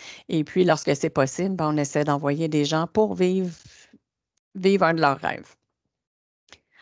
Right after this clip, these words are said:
Euh, l'accompagnement de fin de vie aussi.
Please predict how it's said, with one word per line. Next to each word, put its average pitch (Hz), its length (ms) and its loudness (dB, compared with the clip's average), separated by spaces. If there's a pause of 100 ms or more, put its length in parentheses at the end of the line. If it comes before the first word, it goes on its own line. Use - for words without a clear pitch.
(160)
Euh, 165 160 4
l'accompagnement 180 680 0
de 180 60 -10
fin 180 220 -6
de 165 100 -8
vie 185 360 -4
aussi. 202 580 -6